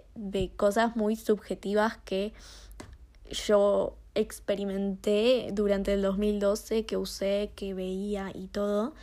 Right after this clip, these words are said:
Wattpad era una, y es, porque sigue existiendo y mucha gente la sigue usando, es una aplicación donde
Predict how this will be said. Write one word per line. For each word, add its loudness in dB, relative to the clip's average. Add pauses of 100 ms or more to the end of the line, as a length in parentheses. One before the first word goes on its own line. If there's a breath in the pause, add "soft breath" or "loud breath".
(440 loud breath)
Wattpad 2
era 2
una, 2 (380)
y 2
es, 4
porque -4 (100)
sigue 2
existiendo -2
y 0
mucha -2
gente 0
la -2
sigue -2
usando, -2 (420 loud breath)
es -6
una 0
aplicación 0
donde 0